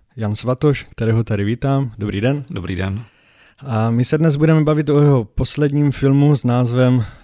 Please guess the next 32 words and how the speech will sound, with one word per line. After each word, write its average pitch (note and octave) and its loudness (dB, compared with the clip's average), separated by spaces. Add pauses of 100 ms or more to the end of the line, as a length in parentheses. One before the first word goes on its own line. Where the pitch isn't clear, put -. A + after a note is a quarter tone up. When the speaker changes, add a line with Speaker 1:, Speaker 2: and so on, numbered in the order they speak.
(120)
Speaker 1:
Až A2+ -4
zařve A2 -2
lev. G2 -4 (320)
Dřív B2+ -2
jste F3+ 0
se E3+ 0
hlavně D#3 0
soustředil C#3+ -2
na C3+ 0
natáčení C3+ -2
dokumentů B2+ -2
s - -14
tematikou B2 -8
přírody. B2 -6 (440)
Eh, A#2 -10 (180)
jak A2+ -6
vás D3+ 0
napadlo A#2 0
natočit A2+ -4
historický A2+ -4
dokumentární G#2+ -6
film? F#2+ -10 (600)
Speaker 2:
Tak, G#2+ -8
eh, G2+ -4 (300)
je G2 -6
pravda, F#2 -4
že G#2 -6
doposud G2+ -10
ta G2+ -12
celá G2 -6
dokumentární G#2 -4
tvorba, G2 -2